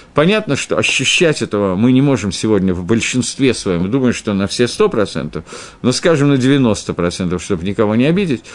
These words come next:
мы этого не можем ощущать. Но, тем не менее, мы можем знать и понимать это, и у нас должна быть кавана – не только,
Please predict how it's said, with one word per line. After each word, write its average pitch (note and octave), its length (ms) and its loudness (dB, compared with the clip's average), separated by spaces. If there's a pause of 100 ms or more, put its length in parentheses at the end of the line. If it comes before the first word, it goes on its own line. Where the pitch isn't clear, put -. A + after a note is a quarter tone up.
(200)
мы D3 160 2
этого D#3+ 220 2
не E3 160 6
можем B2 380 2
ощущать. - 600 -6
Но, A#2+ 260 4 (540)
тем F#3+ 240 2
не F3+ 80 2
менее, G#2+ 320 2
мы B2 100 4
можем D#3 440 2
знать D#3+ 640 2
и C#3+ 60 2
понимать B2+ 560 2
это, D3 320 -6 (160)
и D3 240 2 (840)
у G#2+ 60 -2
нас F#3 240 2
должна D#3+ 400 2
быть D#3 220 -2
кавана – D3+ 640 0 (840)
не C#3 140 4
только, G3 560 2